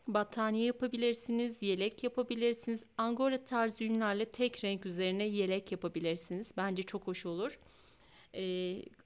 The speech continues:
alt kısmı kıvrılmıyor. Lastik yapmadan da kullanabileceğiniz bir model aynı zamanda. Eğer ki battaniye yapmak istiyorsanız o ilk sıramızda çektiğimiz zincirimizi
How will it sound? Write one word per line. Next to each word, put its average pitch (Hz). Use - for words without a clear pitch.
alt 330
kısmı -
kıvrılmıyor. 233
Lastik 240
yapmadan 190
da 262
kullanabileceğiniz 190
bir 175
model 165
aynı 170
zamanda. 185
Eğer 277
ki 311
battaniye 294
yapmak 285
istiyorsanız 220
o 277
ilk 403
sıramızda 196
çektiğimiz 196
zincirimizi 233